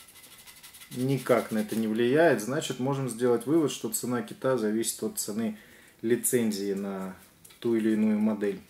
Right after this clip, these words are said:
Поэтому Джордан девяносто первого года уже несуществующей команды стоит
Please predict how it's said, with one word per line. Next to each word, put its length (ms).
Поэтому 500
Джордан 440
девяносто 480
первого 360
года 520
уже 160
несуществующей 960
команды 540
стоит 440